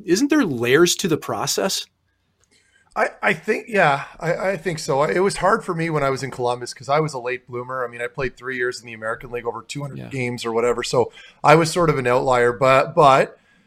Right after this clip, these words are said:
Speaker 2: um, I never felt like the organization didn't have my best interests, right? Like, like, like, I always felt like they were pushing for me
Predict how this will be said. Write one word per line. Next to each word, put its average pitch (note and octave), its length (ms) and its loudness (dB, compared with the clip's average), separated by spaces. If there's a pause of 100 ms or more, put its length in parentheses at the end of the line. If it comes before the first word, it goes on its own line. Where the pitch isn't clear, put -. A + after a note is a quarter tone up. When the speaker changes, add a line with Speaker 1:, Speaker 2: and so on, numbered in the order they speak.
(180)
Speaker 2:
um, C#3+ 520 0 (200)
I F#3 120 -2
never G#3 240 -2
felt F3+ 480 0
like D3+ 240 -4
the C#3+ 100 -8
organization C3 880 -6
didn't B2+ 240 -6
have A#2+ 140 -2
my A2+ 100 -6
best A#2 340 -4
interests, A#2 520 -10
right? B2+ 180 0
Like, A#2+ 180 -2
like, B2 320 -6
like, C3+ 180 -8
I D3 120 4
always E3 320 4
felt D#3+ 300 4
like D3 200 0
they C#3 140 -2
were B2+ 140 -2
pushing D#3+ 440 -2
for D3+ 200 -2
me B2 280 -4